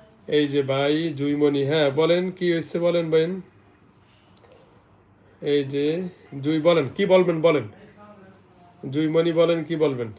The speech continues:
আসসালামু আলাইকুম, হুজুরের চিকিৎসা ভালো, এটা মানব সেবা, দোয়া করি হুজুরের জন্য। আলহামদুলিল্লাহ। যে ইউনুস ভাই, অসংখ্য ধন্যবাদ আপনাকে। আহ, ভাই, আপনার ফোন নাম্বার দেওয়া যাবে ভাই? হ্যাঁ, দিচ্ছি, জিরো ওয়ান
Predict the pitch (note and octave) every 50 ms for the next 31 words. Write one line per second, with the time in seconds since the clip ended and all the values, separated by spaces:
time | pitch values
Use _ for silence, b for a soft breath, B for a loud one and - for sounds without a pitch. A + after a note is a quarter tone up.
0 | - - _ _ _ - - - - - - - _ _ - _ - _ _ -
1 | - D3 C3+ - D#3+ D#3 D#3 D#3 D#3 D#3+ D3+ D3+ E3+ D#3+ D#3+ D#3 D3+ D#3 E3 E3
2 | D#3+ D3 - - D#3 D3+ D3+ D3+ C#3+ - - D#3+ C#3 C3 C3 B2+ C3 C#3 C#3 C#3
3 | C#3 C3+ C3+ C3+ C#3+ C#3+ C#3+ C#3 C#3 C#3+ C#3 C3+ C#3 C#3 C3 C3+ - - - C3+
4 | C3 C3+ C3 B2 C3 C3 C3 C3 B2+ B2+ - C3+ C3+ C#3+ D3 C3+ C3 B2+ C3+ C3
5 | C#3 C3 B2+ C#3 C3+ C3+ C#3 C#3+ D3+ D#3 D#3+ - _ B B B B B B B
6 | - - C3 C3 C3 C3+ C3+ C3+ C3 C3+ C3 B2+ B2+ B2+ B2+ B2+ B2+ B2 C3 C#3
7 | C3+ C3+ C3+ C#3 C#3 C#3 C3+ C3+ D3+ D#3 D#3+ E3+ D#3+ C#3+ C3 - D3 C#3+ C#3 C3+
8 | C3 C3+ C#3 D3 D3+ D#3 D3+ - D3 C#3 C3+ C#3 C#3 C3+ C3+ - E3 F3 F#3+ F#3+
9 | - - - - - - - - - - - - - C#3+ C#3 C#3 C#3 C#3 C#3 C#3
10 | C#3 C#3 C3+ C3 C3+ C#3 D3 D3 D3+ D3 C#3 C#3+ D3 D3 C#3 C3 C3+ C#3+ C#3+ C#3
11 | C#3 C#3+ C#3 C#3 C#3+ C#3+ C#3 C3+ C3+ C#3 C#3 C3+ C3+ C3+ C#3 C#3 C3+ C3+ C3 C3
12 | C3+ C3 C3 C#3 E3 E3 D#3 D3 E3+ D#3 - - - C3+ B2+ C3 D3 D3 D3+ D#3
13 | D#3 D3+ D3+ D3+ D#3 D#3+ D#3+ E3+